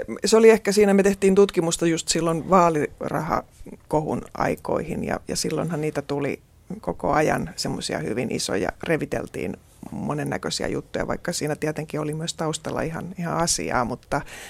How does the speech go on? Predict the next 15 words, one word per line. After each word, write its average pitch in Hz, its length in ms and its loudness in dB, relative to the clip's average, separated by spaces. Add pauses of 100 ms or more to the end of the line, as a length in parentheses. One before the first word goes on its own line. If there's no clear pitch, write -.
mutta 170 120 -2
et 170 80 -2
siinä 185 260 6
vaiheessa 165 300 4
se 165 140 0
jotenkin 160 380 2
alkoi 147 260 0
ylikuumeta. 160 720 0 (600)
Että 160 280 -4
tota, 156 440 0
mutta 175 220 2
et 175 80 0
kyllä 180 200 4
se 190 120 2
tietenkin 190 580 2